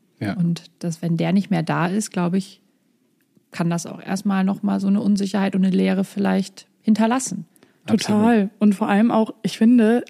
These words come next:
Speaker 3: alles, worüber wir gerade reden, ist in meinem Kopf kommt so ein Alarmsignal Wahrheit. Weil im Endeffekt stellen wir uns die ganze Zeit Fragen der Wahrheit.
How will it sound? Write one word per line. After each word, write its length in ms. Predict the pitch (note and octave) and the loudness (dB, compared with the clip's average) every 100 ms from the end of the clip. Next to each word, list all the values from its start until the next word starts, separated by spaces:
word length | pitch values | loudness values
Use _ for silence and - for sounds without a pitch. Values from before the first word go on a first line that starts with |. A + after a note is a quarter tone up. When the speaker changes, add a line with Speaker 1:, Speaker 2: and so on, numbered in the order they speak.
| - | -4
Speaker 3:
alles, 260 | G#3+ C4 B3 | 0 0 2
worüber 260 | A3+ G#3+ | 2 4
wir 80 | G#3 | 2
gerade 300 | G3 G3 G3 | 2 0 2
reden, 340 | G3+ G#3 G#3 | 4 4 4
ist 320 | - A3+ - - | 2 -4 -4 -2
in 160 | G3+ | 2
meinem 300 | G3 G3+ B3 | 4 4 2
Kopf 320 | A3+ A3 G#3 | 2 -2 -2
kommt 180 | - G3+ | -2 0
so 80 | G3 | 2
ein 80 | G3 | 0
Alarmsignal 840 | F#3+ G3 G#3 A#3 G#3 G#3 F#3+ F#3+ - - | 2 2 4 4 2 2 2 0 -2 -6
Wahrheit. 800 | F#3 F3 G3 G3 F3 F#3+ D4+ - _ _ _ | -2 0 0 0 -2 -2 -4 -10 _ _ _
Weil 440 | F#3+ F#3+ G3 G3+ G3 | 0 2 4 2 2
im 120 | G#3 | 2
Endeffekt 340 | G#3 A#3 B3 A#3+ | 4 4 2 0
stellen 260 | - G#3+ | 0 4
wir 80 | A3+ | 4
uns 240 | A3 A3 - | 4 2 0
die 80 | |
ganze 200 | G#3 G#3 A3+ | 2 2 2
Zeit 80 | G#3+ | 0
Fragen 360 | - G3 G#3 | 0 2 4
der 160 | G3 F3+ | 4 2
Wahrheit. 560 | F3 F#3 E3+ D#3+ D#3+ | 2 2 2 0 -2